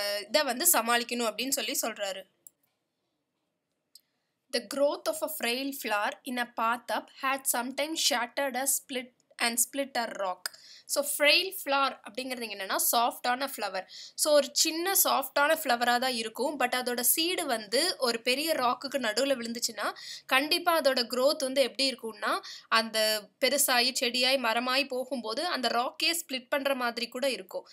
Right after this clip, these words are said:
"A tough will counts." So tough will, வில்லுங்கிறது இங்க வந்து டிட்டர்மினேஷனை சொல்றாங்க. So ஒரு கஷ்டமான டி-, டிட்டர்மினேஷன் வந்து நம்ம செட் பண்ணிக்கணும் லைஃப்ல. So அந்த டிட்டர்மினேஷன் ரொம்ப முக்கியமானது. "So does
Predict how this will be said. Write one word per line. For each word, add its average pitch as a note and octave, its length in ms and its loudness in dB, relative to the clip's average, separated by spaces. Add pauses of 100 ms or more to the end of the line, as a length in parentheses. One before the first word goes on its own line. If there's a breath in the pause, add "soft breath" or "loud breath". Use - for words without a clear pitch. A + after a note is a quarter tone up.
(320 loud breath)
"A B3 220 -4
tough D4+ 140 0 (100)
will D4+ 320 -2 (100)
counts." G3+ 340 4
So C4+ 200 4 (160)
tough - 140 2 (160)
will, C#4+ 340 2 (100)
வில்லுங்கிறது E4+ 520 0
இங்க C#4+ 200 -4
வந்து A3+ 260 -6
டிட்டர்மினேஷனை B3+ 760 2
சொல்றாங்க. F#3+ 380 -4 (260 loud breath)
So D#4 340 6
ஒரு C4+ 320 0
கஷ்டமான D4 560 2
டி-, B3 240 -4
டிட்டர்மினேஷன் D4+ 760 2
வந்து G#3+ 280 -6
நம்ம C4+ 200 0
செட் A#3+ 300 0
பண்ணிக்கணும் A3+ 360 -6
லைஃப்ல. G3 280 -2
So D#4 200 2
அந்த B3+ 280 -2
டிட்டர்மினேஷன் D#4 640 0
ரொம்ப C4 340 0
முக்கியமானது. G3+ 680 -6 (320 loud breath)
"So E4+ 380 4
does D4 240 4